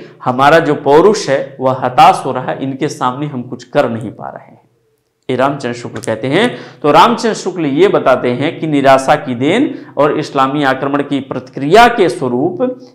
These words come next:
यह भक्ति काल का उदय हुआ है। इसमें बात में भी सच्चाई है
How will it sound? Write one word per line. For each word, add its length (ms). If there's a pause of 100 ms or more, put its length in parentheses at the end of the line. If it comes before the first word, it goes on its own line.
यह 220
भक्ति 340
काल 300
का 80
उदय 400
हुआ 300
है। 160 (300)
इसमें 400
बात 260
में 140
भी 120
सच्चाई 440
है 240